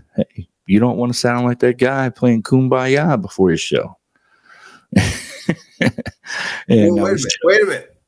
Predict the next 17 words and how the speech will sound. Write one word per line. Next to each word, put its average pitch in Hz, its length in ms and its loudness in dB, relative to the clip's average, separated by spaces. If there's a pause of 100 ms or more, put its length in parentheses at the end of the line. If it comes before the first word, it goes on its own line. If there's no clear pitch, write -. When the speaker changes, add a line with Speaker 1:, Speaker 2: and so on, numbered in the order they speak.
Speaker 2:
We've 156 220 4
talked 202 280 -4
about 127 280 -2
Jesus 110 400 -4
on 98 140 -4
this 98 140 -6
show. 92 420 -8 (1160)
Speaker 1:
Yeah. 185 240 4 (340)
Speaker 2:
We're 151 120 2
the 156 100 -2
only, 160 260 -2
I 151 100 2
think 196 240 -4
that's 165 220 0
the 147 120 -8
only 147 360 2
show 147 440 0